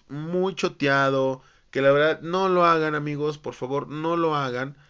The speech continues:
al menos que tengas un grado de confianza muy cabrón, como lo estábamos diciendo al principio, es la ropa interior. De plano, de, yo creo que la ropa interior se regala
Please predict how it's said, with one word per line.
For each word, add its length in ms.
al 160
menos 200
que 100
tengas 360
un 100
grado 240
de 100
confianza 580
muy 360
cabrón, 340
como 220
lo 60
estábamos 420
diciendo 280
al 80
principio, 560
es 260
la 160
ropa 460
interior. 580
De 100
plano, 260
de, 220
yo 140
creo 180
que 100
la 100
ropa 240
interior 320
se 120
regala 720